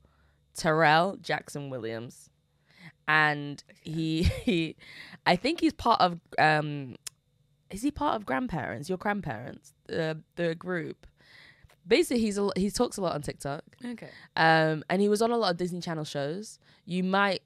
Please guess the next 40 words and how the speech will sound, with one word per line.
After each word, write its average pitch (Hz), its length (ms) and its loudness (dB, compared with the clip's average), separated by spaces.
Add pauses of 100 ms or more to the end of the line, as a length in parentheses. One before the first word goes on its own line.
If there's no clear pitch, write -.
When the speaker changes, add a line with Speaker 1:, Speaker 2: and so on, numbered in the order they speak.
(120)
Speaker 1:
you 185 160 -4
might 196 160 0
have 175 140 -6 (160)
seen 190 180 -8
him 185 80 -8
on 170 80 -4
Disney 160 200 -8
Channel 156 240 -8
shows 151 240 -8
and 147 80 -10
be 143 80 -8
like, 139 240 -8 (180)
"That 330 140 -4
guy 277 140 2
looks 254 180 -4
like 233 100 0
that 214 160 -2
guy, 214 120 0
like, 208 200 -4
from 202 140 -6
Everybody 202 280 -4
Hates - 160 -6
Chris." 185 320 -6
Speaker 2:
Uh. 160 680 -6 (260)
Speaker 1:
'Cause 160 360 -4
that's 156 240 -2
him. 135 260 -8 (1200)
Speaker 2:
Oh 226 160 2
yeah, 220 220 2
I 185 40 4
have 196 200 -6
Speaker 1:
<laughs> - 20 10
Speaker 2:
seen - 280 10
him. - 320 -2
I've 185 120 -8
seen 269 240 -2
him 262 100 -2
about. 180 260 2
I've, 202 220 4
do - 40 -16